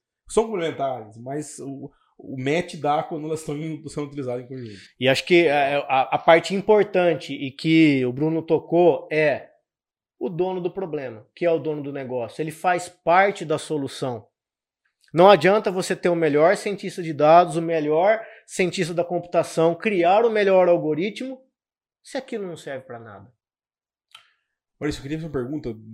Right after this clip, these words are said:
Speaker 1: Fique à vontade pra responder com nome, sem nome, o que você quiser. Hoje, que, qual é, qual é, o que o Maurício faz hoje?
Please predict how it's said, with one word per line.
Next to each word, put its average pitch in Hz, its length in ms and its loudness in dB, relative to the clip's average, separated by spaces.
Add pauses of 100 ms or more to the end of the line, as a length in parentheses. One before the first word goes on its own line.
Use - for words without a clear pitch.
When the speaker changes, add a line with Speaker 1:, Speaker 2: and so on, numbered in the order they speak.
(600)
Speaker 1:
Fique 147 160 -10
à 135 40 -6
vontade 135 340 -4
pra 127 100 -6
responder 110 920 -8
com 104 100 -16
nome, 101 300 -6
sem 98 140 -14
nome, 104 180 -14
o - 40 -20
que - 60 -20
você 117 180 -14
quiser. 107 320 -10 (380)
Hoje, 180 280 0
que, - 260 -14 (180)
qual 214 220 0
é, 208 180 -2 (180)
qual 170 200 0
é, 185 280 -6
o - 60 -20
que - 100 -12
o 226 60 -6
Maurício 185 320 -2
faz 156 320 -2
hoje? 110 400 -6